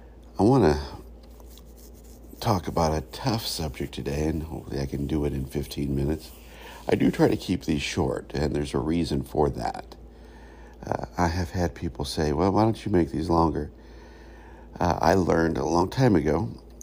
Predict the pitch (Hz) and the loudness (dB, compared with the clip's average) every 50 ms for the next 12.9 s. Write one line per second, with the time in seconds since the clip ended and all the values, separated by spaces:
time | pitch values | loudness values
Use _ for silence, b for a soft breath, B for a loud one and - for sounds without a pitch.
0 | - - - 80 80 80 73 71 71 67 - - - 65 73 78 76 71 73 71 | -8 -2 0 0 2 2 0 -2 -4 -6 -8 -10 -8 -6 -4 -4 -4 -2 -2 0
1 | 78 98 107 110 87 - 76 76 - - 67 - - - - - - 78 76 76 | 2 4 4 4 4 2 2 0 0 -2 -6 -10 -12 -12 -10 -6 -4 -2 -2 -2
2 | 73 71 B B B B B B B B B B B B B B B B B - | -4 -6 B B B B B B B B B B B B B B B B B -14
3 | - - - 101 92 87 92 85 76 65 - - - 85 82 80 80 76 76 78 | -8 -2 2 2 4 4 2 0 0 -2 -2 -2 0 2 4 4 4 4 4 2
4 | 76 71 78 80 80 80 80 76 71 - - - - 78 76 73 69 71 - - | 2 2 2 4 4 4 2 2 -2 -6 -8 -6 -6 -4 -4 -4 -4 -4 0 4
5 | 90 90 85 73 - 67 64 64 - B B B B B B B B B B B | 4 4 4 4 0 -2 -4 -8 -10 B B B B B B B B B B B
6 | B B B B B B B B B - - 78 82 76 73 73 71 71 71 69 | B B B B B B B B B 0 2 2 2 2 2 0 0 -2 -2 -2
7 | 71 71 71 69 - - - - 90 87 - - - 85 78 - - - - - | -4 -6 -8 -8 -10 -12 -4 -2 -2 -2 0 -2 -2 -2 -2 -4 -6 -10 -14 -18
8 | - - - - B B B B B B B B B B B B B B B - | -20 -20 -20 -20 B B B B B B B B B B B B B B B -8
9 | - 73 78 - - - - 90 - - 90 80 76 69 71 87 101 110 117 92 | -6 -4 -4 -4 -6 -8 -10 -10 -6 -4 -2 -2 -2 0 0 0 2 2 2 2
10 | - - 85 78 76 - - - - 76 73 69 67 69 71 73 71 - 76 76 | 2 2 0 0 0 -2 -6 -4 -2 -2 0 0 0 -2 -2 -2 -4 -4 -4 -6
11 | 69 - - - - - 71 73 73 76 - - B B B B B B B B | -6 -6 -10 -12 -8 -6 -4 -4 -4 -4 -6 -10 B B B B B B B B
12 | B B B B B B B B B B B B B - 92 95 85 | B B B B B B B B B B B B B 4 4 4 4